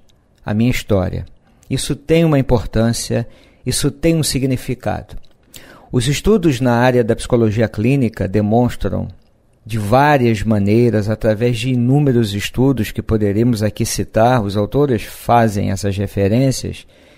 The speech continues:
e muitos outros que trabalham, sobretudo no campo da resiliência,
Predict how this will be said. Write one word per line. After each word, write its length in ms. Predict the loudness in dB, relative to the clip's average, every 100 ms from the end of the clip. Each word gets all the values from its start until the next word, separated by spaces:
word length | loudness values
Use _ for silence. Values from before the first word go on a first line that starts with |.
| _
e 80 | -10
muitos 420 | -4 -2 -2 0
outros 400 | 4 4 2 -4
que 120 | -6 -2
trabalham, 500 | -2 0 0 0 -2
sobretudo 560 | -6 -6 -4 -4 -2
no 140 | -2 -2
campo 480 | 0 0 0 -4 -6 -18 -20 -6
da 120 | 0
resiliência, 1200 | 2 2 0 0 2 2 2 0 -4 -8 -10